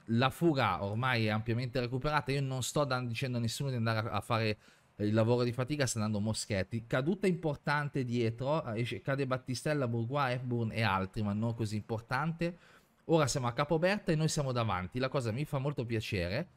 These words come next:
perché Capoberta, attacco di Conca, intanto attacca davanti, ovviamente è uno dei fuggitivi per cercare di restare più avanti possibile.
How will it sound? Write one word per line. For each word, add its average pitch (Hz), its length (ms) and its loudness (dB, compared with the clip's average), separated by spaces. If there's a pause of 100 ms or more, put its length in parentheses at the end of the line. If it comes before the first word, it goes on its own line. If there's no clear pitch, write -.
(320)
perché 135 300 -2
Capoberta, 175 920 0
attacco 180 380 2
di 160 140 4
Conca, 120 480 2
intanto 113 380 0
attacca 107 280 -2
davanti, 104 420 0
ovviamente 98 520 0
è 95 40 2
uno 101 200 0
dei 98 200 0
fuggitivi 101 600 -2
per 95 160 -4
cercare 110 280 -4
di 104 80 -2
restare 98 300 -2
più 101 120 -4
avanti 110 260 -2
possibile. 101 640 -4